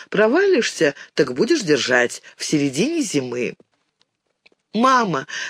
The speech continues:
трогает ее за рукав Динка. «Смотри, уже выходят какие-то гимназисты».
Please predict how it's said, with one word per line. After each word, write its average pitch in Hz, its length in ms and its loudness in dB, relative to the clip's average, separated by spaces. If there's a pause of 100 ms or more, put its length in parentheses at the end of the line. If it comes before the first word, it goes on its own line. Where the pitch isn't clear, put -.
трогает 170 400 4
ее 156 180 2
за 156 140 0
рукав 151 400 0
Динка. 139 580 -2 (220)
«Смотри, 262 440 -2
уже 247 220 2
выходят 269 480 0
какие-то - 440 -2
гимназисты». 247 1200 0